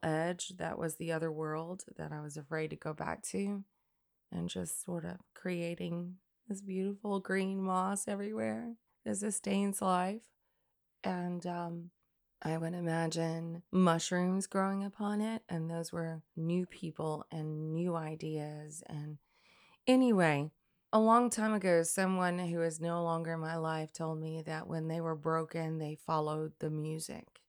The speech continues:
And, uh, that wasn't my style, but I was so desperate for relief from the pain that I started following the music and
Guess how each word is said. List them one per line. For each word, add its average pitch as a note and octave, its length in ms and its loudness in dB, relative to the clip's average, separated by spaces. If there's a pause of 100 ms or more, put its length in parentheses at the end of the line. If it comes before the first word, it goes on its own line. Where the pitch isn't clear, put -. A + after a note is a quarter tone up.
(260)
And, E3+ 500 -2
uh, D#3+ 400 -4 (120)
that F#3 220 4
wasn't G#3 320 8
my F3 160 2
style, E3+ 760 2
but F3+ 120 0
I F3 40 4
was E3+ 160 2
so F#3+ 220 0 (220)
desperate F3+ 680 0
for F3 200 -4
relief E3 420 2
from E3+ 220 -2
the E3+ 80 -2
pain E3 600 -2
that D#3+ 160 0
I D#3 100 0
started D#3 440 -4
following D#3 520 -2
the E3 80 -2
music C4+ 460 2 (680)
and D#3+ 320 -4